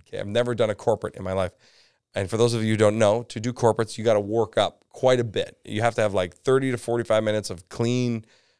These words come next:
corporate clean material that H R won't get mad about, and it's just, like, it treads the line.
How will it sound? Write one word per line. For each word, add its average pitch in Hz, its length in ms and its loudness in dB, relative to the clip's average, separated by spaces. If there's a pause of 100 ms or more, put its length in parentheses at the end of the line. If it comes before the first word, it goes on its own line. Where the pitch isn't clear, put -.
(160)
corporate - 480 2
clean 120 280 0
material 113 440 0
that 90 180 -2
H 104 240 -2
R 120 140 6
won't 120 180 0
get 127 120 2
mad 110 240 2
about, 107 420 4
and 101 100 -4
it's - 160 -4
just, 98 240 -4
like, 95 240 2
it 98 240 -6
treads 107 320 0
the 117 80 -2
line. 101 460 2